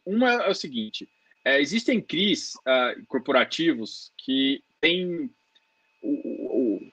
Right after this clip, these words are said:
a, a segurança ou em ação, que não tem uma alienação fiduciária, é, que, que não tá lastreado em alienação fiduciária de imóveis, que é o que normalmente as pessoas se sentem mais, que, por exemplo, eu particularmente também gosto mais. Então, vocês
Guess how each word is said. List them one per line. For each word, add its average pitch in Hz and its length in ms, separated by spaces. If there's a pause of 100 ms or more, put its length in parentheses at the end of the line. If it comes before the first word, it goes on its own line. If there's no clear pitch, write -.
(120)
a, 117 60
a 131 260
segurança 170 720 (260)
ou 156 260
em 165 120
ação, 156 880 (100)
que - 100
não 226 220
tem 196 240
uma 190 120
alienação 180 600
fiduciária, 143 800 (560)
é, 123 180
que, 208 320
que 185 140
não 233 160
tá 190 200
lastreado 165 480
em 165 40
alienação 165 320
fiduciária 165 420
de 151 100
imóveis, 139 520
que - 80
é 147 40
o 156 60
que - 180 (420)
normalmente 185 640
as - 60
pessoas 170 320
se 156 80
sentem 165 260
mais, 151 240
que, - 260
por 139 140
exemplo, 123 220
eu 127 40
particularmente 135 460
também 139 180
gosto 135 300
mais. 101 300 (420)
Então, 196 260
vocês 156 680